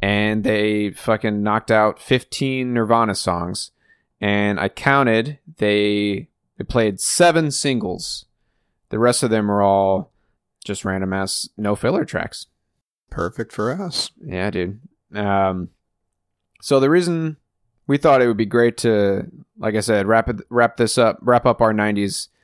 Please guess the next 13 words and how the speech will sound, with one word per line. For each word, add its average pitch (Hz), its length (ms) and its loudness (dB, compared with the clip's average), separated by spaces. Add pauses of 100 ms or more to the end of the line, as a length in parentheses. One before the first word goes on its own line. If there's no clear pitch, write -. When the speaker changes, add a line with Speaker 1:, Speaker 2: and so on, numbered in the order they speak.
(300)
Speaker 1:
stint, 107 560 0 (720)
uh, 92 260 0
with 98 160 -2
some 104 180 -6
Post 110 280 0
Malone 101 540 -2
Nirvana 101 400 0
coverage. 95 560 -4 (960)
We 160 180 2
are 151 180 4
going 120 340 0
to 113 60 -2
be 113 460 0